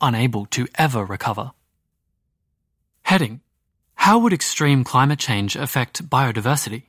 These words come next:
It's possible that climate change could lead to ecosystem collapse. Many ethical views put intrinsic value on biodiversity.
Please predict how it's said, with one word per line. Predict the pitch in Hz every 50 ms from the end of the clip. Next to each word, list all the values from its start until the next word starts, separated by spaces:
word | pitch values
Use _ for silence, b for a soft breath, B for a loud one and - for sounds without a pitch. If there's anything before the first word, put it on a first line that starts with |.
| _ _ _ _ _ _ _ _ _ _ _ _ _ _ _ _ _ _ _ _ _ _ _ _ _ _ _ _ _ _
It's | 170 151 - -
possible | - 240 240 - - 147 127 110
that | 127 123
climate | - - 139 127 120 113
change | - - 117 107 107 -
could | - - - 117
lead | 117 127 135 143 135 -
to | - 113 110 117 - -
ecosystem | - 170 156 - 156 123 - - 120 - - 117 101
collapse. | - 110 104 101 107 120 - - - - - - _ _ _ _ _ _ _ _ _ _ _ _ _ _ -
Many | 139 180 214 226 196 131
ethical | 110 - - - - 120 104
views | 98 104 98 101 120 139 -
put | - - 147 143 - -
intrinsic | 147 139 - 175 180 160 156 120
value | 107 120 131 143 135 113 107 104 104 - -
on | 120 117 113 113 110
biodiversity. | - 117 117 113 107 110 104 117 117 - - 120 - 120 -